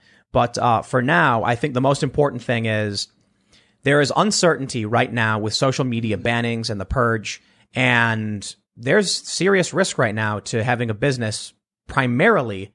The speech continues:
be YouTube-based. So this is a podcast. It does appear on iTunes and Spotify, and it actually does particularly well, uh, relative to other podcasts. But YouTube is a way larger portion of traffic,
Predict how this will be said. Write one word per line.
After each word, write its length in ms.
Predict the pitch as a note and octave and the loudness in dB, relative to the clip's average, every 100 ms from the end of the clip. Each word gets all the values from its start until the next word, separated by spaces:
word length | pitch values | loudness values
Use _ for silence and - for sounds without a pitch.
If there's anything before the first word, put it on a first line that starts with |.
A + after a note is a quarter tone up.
| _ | _
be 160 | A#2+ A#2+ | -6 -2
YouTube-based. 460 | B2+ B2 G2+ F2+ | -2 -2 -4 -4
So 240 | - A#2+ G#2+ - _ _ _ | -2 -2 -2 -10 _ _ _
this 240 | A#2 E3 | 0 2
is 80 | A#3 | 2
a 40 | G#3+ | 2
podcast. 680 | E3 D#3+ A#2+ F#2+ A2+ - - - | 2 0 0 -6 -6 -10 -12 -6
It 120 | B2+ | 0
does 180 | D3+ E3 | 2 2
appear 260 | - E3 | 0 0
on 120 | D#3 - | 0 0
iTunes 480 | C3+ C#3 D3 C#3 | 0 0 -2 -2
and 80 | C3+ | -4
Spotify, 560 | - B2+ A2+ A2+ B2+ A2+ | -2 0 2 0 0 0
and 100 | A2 | 0
it 40 | |
actually 260 | D3 - E4 | 0 -2 0
does 180 | F3+ A#2+ | 0 0
particularly 640 | C#3+ - F3 C#3+ A#2+ G2+ | -4 -4 -2 0 -2 -2
well, 380 | F#2+ E3 F2+ G2 _ _ - - | 0 0 0 -6 _ _ -20 0
uh, 180 | - G#2+ | 0 4
relative 380 | D3 C#3 - A2+ | 4 2 0 -2
to 80 | C3 | -2
other 120 | G#2 | 0
podcasts. 680 | D#3 E3 C#3+ G2 - - A2+ | 0 0 -2 -6 -6 -10 -4
But 160 | C3 | -4
YouTube 580 | A2+ D#3 A3+ D#3+ C3 A2+ | 0 0 2 2 2 0
is 420 | G#2+ A#2 G#2 - - | -2 -2 -4 -8 -6
a 120 | A#2 | -4
way 280 | G#2 B2+ C3+ | 0 2 2
larger 400 | B2 A#2+ A2+ A2+ | 2 2 2 -4
portion 420 | - A2+ G#2+ A2 | -2 -2 -2 -6
of 120 | G2 | -6
traffic, 440 | - C#3 C3 G2 | -2 -2 -2 -8